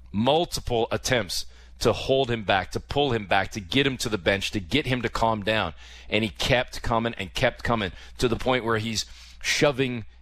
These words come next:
members of his own team, and not just fellow players, staff members, older security staff, men and women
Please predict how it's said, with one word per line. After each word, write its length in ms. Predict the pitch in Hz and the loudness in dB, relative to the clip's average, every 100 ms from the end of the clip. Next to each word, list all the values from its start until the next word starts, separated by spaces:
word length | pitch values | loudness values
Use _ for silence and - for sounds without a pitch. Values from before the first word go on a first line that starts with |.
| - - 98 | -20 -12 -2
members 480 | 117 170 165 160 | 0 2 2 0
of 160 | 127 120 | 0 0
his 140 | 123 | 2
own 240 | 123 123 110 | 0 -2 -4
team, 380 | - 151 120 95 | -2 0 -2 -4
and 140 | 113 | -2
not 200 | 175 233 | -2 0
just 340 | - 120 - - | 0 0 0 -6
fellow 300 | - 131 117 | 2 2 2
players, 600 | 92 - 139 120 78 - - - - - - - - - - - - - - - | -2 0 2 2 -2 -6 -8 -18 -20 -20 -20 -20 -20 -20 -20 -20 -20 -20 -20 -6
staff 560 | - - 196 165 160 131 | -4 0 2 2 2 0
members, 500 | 110 80 71 - - - - - - - - - | -4 -4 -6 -6 -6 -18 -20 -20 -20 -20 -12 2
older 400 | 165 202 185 180 | 4 4 4 0
security 520 | - - 151 156 135 | 0 -4 0 0 0
staff, 500 | - 110 87 - - - - - - - - - - - - - | -2 -2 -2 -4 -14 -20 -20 -20 -20 -20 -20 -20 -20 -20 -14 -8
men 300 | 107 151 190 | -2 0 0
and 260 | 190 175 190 | 0 0 2
women 380 | 185 175 175 | 2 2 -2